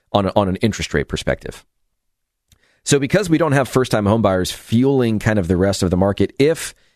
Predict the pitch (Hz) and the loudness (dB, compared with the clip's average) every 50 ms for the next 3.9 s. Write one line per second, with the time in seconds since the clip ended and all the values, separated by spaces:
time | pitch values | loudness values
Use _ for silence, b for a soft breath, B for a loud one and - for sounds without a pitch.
0 | _ _ _ - 120 131 135 123 117 110 98 - - 98 90 85 85 80 80 80 | _ _ _ 0 0 0 2 2 0 0 -2 -2 0 0 2 2 2 0 0 0
1 | 87 110 117 _ _ _ _ _ _ _ _ _ _ 90 82 - 104 104 110 113 | -2 -4 -8 _ _ _ _ _ _ _ _ _ _ -10 -4 0 0 2 2 0
2 | 110 - 95 95 95 92 92 92 92 - - - - _ _ _ _ _ _ _ | -2 -2 0 0 2 2 2 0 0 -4 -8 -14 -16 _ _ _ _ _ _ _
3 | _ - 120 127 135 127 - - - 98 92 87 85 - - - - - | _ -2 0 0 0 -2 -4 -4 -2 0 0 0 -2 -4 -6 -8 -10 -12